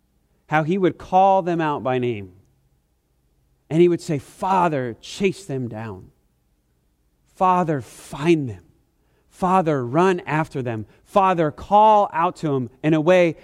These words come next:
that they must come to you. Be the good shepherd and call out." And he's doing it in tears. He doesn't know these people. He hardly knew me. But it was as if they meant as much to him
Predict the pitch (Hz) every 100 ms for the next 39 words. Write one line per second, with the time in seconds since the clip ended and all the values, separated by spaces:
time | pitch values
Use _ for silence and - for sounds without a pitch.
0 | - 151 170 165 175 208 185 - - -
1 | _ - 156 135 135 135 120 104 - _
2 | _ _ _ _ - 190 233 202 170 175
3 | - 165 131 131 123 - 156 - 180 202
4 | 214 202 190 - 175 160 - 160 151 190
5 | 160 - _ 131 160 247 269 202 160 -
6 | - 180 185 165 - 226 180 143 214 285
7 | 254 208 - _ 147 165 170 175 190 196
8 | 214 208 - 214 247 302 311 - _ _
9 | _ _ _ _ 196 202 254 254 262 247
10 | 262 262 247 294 151 110 - - _ _
11 | _ _ _ _ _ _ _ 202 220 208
12 | 208 190 202 165 - 240 285 - - 156
13 | 190 247 254 240 196 147 139 - - 170
14 | 165 170 196 247 262 - - 226 196 226
15 | 180 160